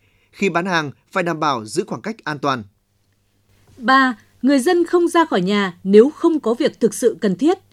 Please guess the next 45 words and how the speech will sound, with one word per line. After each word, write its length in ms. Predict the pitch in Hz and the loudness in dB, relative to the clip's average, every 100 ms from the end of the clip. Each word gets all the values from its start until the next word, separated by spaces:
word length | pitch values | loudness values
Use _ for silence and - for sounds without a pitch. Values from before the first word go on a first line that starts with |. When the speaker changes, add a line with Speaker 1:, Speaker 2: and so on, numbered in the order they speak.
| _ _ _ | _ _ _
Speaker 2:
Người 180 | 233 269 | 2 4
trên 180 | 339 339 | 4 2
sáu 180 | 262 | 0
mươi 140 | 285 339 | 2 0
tuổi 260 | 294 226 156 - _ | 2 0 0 -6 _
cần 180 | - 247 | 0 2
phải 140 | 208 202 | 2 -2
ở 100 | 180 | -2
nhà 240 | 196 190 | -2 -2
toàn 280 | 180 220 202 | -2 0 2
bộ 140 | 220 | 0
thời 160 | - 202 | 0 -4
gian, 300 | 180 247 226 - _ _ _ | 0 0 0 -6 _ _ _
hạn 220 | 254 247 | -4 -4
chế 220 | 214 240 | 2 2
tối 220 | 311 262 | 4 0
đa 200 | 285 320 | 0 -2
việc 160 | 254 214 | -2 -2
di 160 | 285 302 | 0 2
chuyển 280 | - 208 165 | 2 -2 -2
từ 100 | 226 | -2
địa 140 | 196 - | 0 2
bàn, 280 | 208 202 180 _ _ | 0 -2 -4 _ _
khu 140 | 302 | 0
vực 180 | 220 180 | 2 0
này 280 | 202 202 175 | 0 -2 -6
sang 280 | - 262 226 | -4 -2 0
địa 120 | 220 | -2
bàn, 260 | 190 196 175 | -2 -4 -6
khu 140 | - 233 | -6 -4
vực 180 | 180 | -4
khác. 280 | - 262 311 _ _ _ _ _ _ _ _ _ _ _ _ | -2 -2 -2 _ _ _ _ _ _ _ _ _ _ _ _
Speaker 1:
Bốn, 400 | - 156 160 185 294 _ _ _ _ | -6 0 2 0 -10 _ _ _ _
bắt 200 | 170 269 | -4 -2
buộc 280 | 208 185 156 | 2 0 0
mang 260 | 170 233 | -2 -2
khẩu 140 | 226 156 | -2 -6
trang 300 | 196 196 185 | -4 -4 -2
nơi 100 | 185 | -2
công 180 | 190 170 | -2 -2
cộng 280 | 165 104 | -4 -4
và 100 | 123 | -6
nơi 140 | 151 208 | -4 -2
làm 180 | 170 135 | -4 0
việc. 260 | 147 - | -2 -2